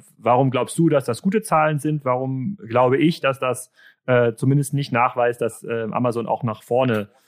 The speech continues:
sozusagen mega, äh, ein mega, mega Business hat. Die, diese Quartalzahlen sind ja kurz nach dem Podcast rausgekommen, den ich mit, ähm, Philipp aufgenommen habe. Die sind ja gerade erst einen, äh, die sind ja gerade erst einen, äh, Monat alt. Vielleicht auch für alle Hörer einmal, äh, sozusagen zusammen-, zusammengefasst.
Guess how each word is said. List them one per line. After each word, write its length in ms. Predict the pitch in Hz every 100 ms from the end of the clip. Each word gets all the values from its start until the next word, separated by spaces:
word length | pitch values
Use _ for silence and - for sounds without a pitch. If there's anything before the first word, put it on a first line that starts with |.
| _ -
sozusagen 300 | 113 110 98
mega, 800 | 104 101 95 98 - 98 95 95
äh, 280 | - - 92
ein 100 | 101
mega, 320 | 104 98 -
mega 220 | 107 107
Business 260 | 107 107 101
hat. 160 | 107
Die, 100 | 131
diese 200 | 127 139
Quartalzahlen 720 | 139 139 - 143 190 - 165 151
sind 160 | 151
ja 100 | 151
kurz 360 | 143 175 190 -
nach 120 | 160
dem 140 | 156
Podcast 560 | 131 165 - 156 151 -
rausgekommen, 480 | 147 - 143 147 139
den 140 | 143
ich 160 | 139 -
mit, 280 | 135 131 -
ähm, 420 | 123 120 120 120 117
Philipp 280 | 180 240
aufgenommen 520 | - 208 - 214 220 175
habe. 180 | 226
Die 40 | 196
sind 160 | 160
ja 80 | 160
gerade 200 | 135 135
erst 280 | 123 135 -
einen, 320 | 135 131 131 _ _ _ _
äh, 260 | 123 123 120
die 80 |
sind 120 | 120 131
ja 40 |
gerade 320 | - 123 131
erst 240 | 127 - 135
einen, 220 | 127 123
äh, 240 | 120 120
Monat 400 | - 143 165 135
alt. 340 | 120 139 202 214
Vielleicht 440 | - 143 151 -
auch 180 | 131 127
für 140 | -
alle 160 | 135 135
Hörer 180 | 147 143
einmal, 500 | 135 139 135 131 127
äh, 200 | 123 131
sozusagen 320 | 127 131 135
zusammen-, 180 | 147 123
zusammengefasst. 680 | 131 131 151 147 143 143